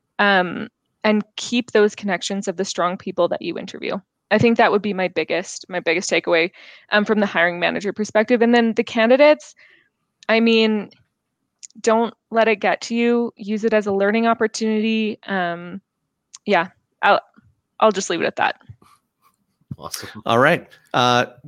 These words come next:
Speaker 3: don't go away. Hang around even after the, the outro music plays.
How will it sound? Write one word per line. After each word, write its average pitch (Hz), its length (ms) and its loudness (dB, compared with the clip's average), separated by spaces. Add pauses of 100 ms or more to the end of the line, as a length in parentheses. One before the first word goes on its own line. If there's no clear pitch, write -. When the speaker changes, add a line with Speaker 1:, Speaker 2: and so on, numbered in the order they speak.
(260)
Speaker 3:
don't 143 180 -2
go 156 80 0
away. 147 200 2
Hang 147 220 -2
around 143 340 -2
even 135 220 -4
after 131 240 -4
the, 123 180 -8 (120)
the 113 540 -6 (440)
outro 135 300 2
music 147 300 0
plays. 180 420 2